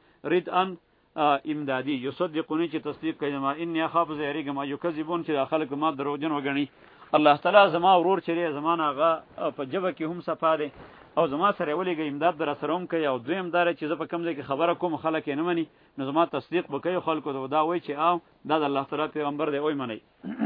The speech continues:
<clears throat> قال، نو الله تعالی ورته ویل، اوس دا اجابت د دعا دغه دی. دواړه دعاګانې له الله تعالی قبولې کړلې. قال، الله تعالی ورته ویل، سنشد عضدک،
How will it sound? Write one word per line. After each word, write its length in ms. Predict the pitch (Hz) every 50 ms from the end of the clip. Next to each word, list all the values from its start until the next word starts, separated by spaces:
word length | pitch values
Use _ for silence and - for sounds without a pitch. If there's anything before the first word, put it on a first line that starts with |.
| - 104 170
<clears throat> 540 | 131 - _ _ - - - - - - 160
قال، 240 | 165 170 175 170
نو 80 | 165 156
الله 220 | 160 156 156 151
تعالی 200 | 151 - 165 170
ورته 220 | 175 175 170 - 156
ویل، 240 | 143 147 147 139 139
اوس 180 | 151 156 170 156 156
دا 140 | 170 170 170 165 -
اجابت 400 | - 160 135 147 139 139 151 156 -
د 140 | 147 139 127
دعا 180 | 143 143 143
دغه 200 | 135 131 120 117
دی. 100 | 107 101 - _ _ _ _ - 127
دواړه 240 | 127 170 180 180 170 143
دعاګانې 360 | 147 143 139 135 156 160 156 151
له 60 | 143 135
الله 160 | 139 143 127
تعالی 220 | - 156 143 143
قبولې 300 | - - 139 143 143 139 -
کړلې. 200 | - 127 120 107 - - - - - - -
قال، 220 | - - 170 170 170
الله 220 | 165 156 151 151
تعالی 200 | - 170 170 175
ورته 200 | 175 175 139 160
ویل، 80 | 160 147
سنشد 540 | - 151 143 143 131 - 160 160 139 135
عضدک، 540 | 151 143 127 131 135 147 165 143 143 - -